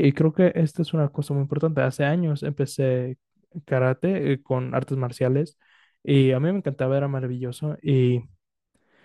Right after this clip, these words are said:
luego se convirtió en esta cosa de que si no lo estás haciendo, es como estaba entrenando cinco veces a la semana, pero luego tu,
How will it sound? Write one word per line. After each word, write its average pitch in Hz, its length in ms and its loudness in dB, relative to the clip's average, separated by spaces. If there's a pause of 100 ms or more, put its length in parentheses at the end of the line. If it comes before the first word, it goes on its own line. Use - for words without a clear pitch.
(280)
luego 156 180 6
se - 80 -6
convirtió 135 540 -2
en 131 100 -4
esta 131 220 -4
cosa 135 280 -4
de 127 100 0
que 127 120 -2
si - 140 -10
no 123 120 -6
lo 123 80 -4
estás 127 220 -4
haciendo, 143 480 -2
es 135 120 0
como 139 160 -2
estaba 147 180 0
entrenando 135 800 -2
cinco 139 280 -4
veces 131 160 -2
a 131 40 -2
la 123 40 -2
semana, 151 300 -2
pero 131 200 -2
luego 127 420 0 (520)
tu, 131 380 2